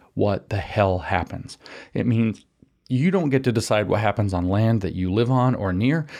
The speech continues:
It means Geneva gets to decide what happens on land you live on or near.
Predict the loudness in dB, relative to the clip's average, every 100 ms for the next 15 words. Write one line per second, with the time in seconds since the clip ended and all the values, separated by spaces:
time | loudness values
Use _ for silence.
0 | -6 0 2 2 2 2 2 2 2 -2
1 | -2 -4 0 0 0 0 2 2 0 0
2 | 2 2 0 -2 0 2 2 2 0 0
3 | 2 4 2 2 -2 -4 -8 -2 0 2
4 | 0 0 -4